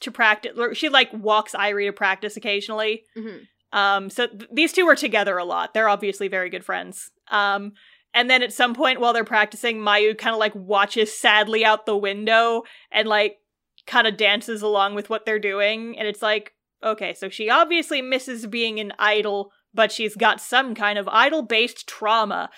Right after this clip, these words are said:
Speaker 1: I
Speaker 2: <laughs>
Speaker 1: wonder what that's about.
Speaker 2: Um, also at this point, around now, uh, the girls are announced, like, along with their new song, they are going to have a Christmas concert,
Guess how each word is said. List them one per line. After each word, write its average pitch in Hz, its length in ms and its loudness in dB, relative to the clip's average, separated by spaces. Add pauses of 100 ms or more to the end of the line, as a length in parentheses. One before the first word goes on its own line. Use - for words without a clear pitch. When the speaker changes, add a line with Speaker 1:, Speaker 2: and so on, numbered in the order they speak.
(200)
Speaker 1:
I 285 140 8
Speaker 2:
<laughs> 208 140 2
Speaker 1:
wonder 208 220 -2
what 247 160 -2
that's 285 280 4
about. 190 400 2 (300)
Speaker 2:
Um, 254 300 -2
also 359 320 0
at 370 180 0
this 320 180 -12
point, 233 560 -8 (160)
around 226 400 -4
now, 180 380 -6
uh, 170 300 -6
the 190 120 -12
girls 214 520 -6
are 185 160 -8
announced, 180 360 -10
like, 170 160 -10
along 196 320 -8
with 202 180 -10
their 175 120 -12
new 160 140 -18
song, 220 540 -8 (120)
they 202 100 -6
are 196 100 -6
going 196 220 -10
to 190 80 -8
have 175 400 -6
a 165 160 -10
Christmas 254 420 -8
concert, 190 600 -8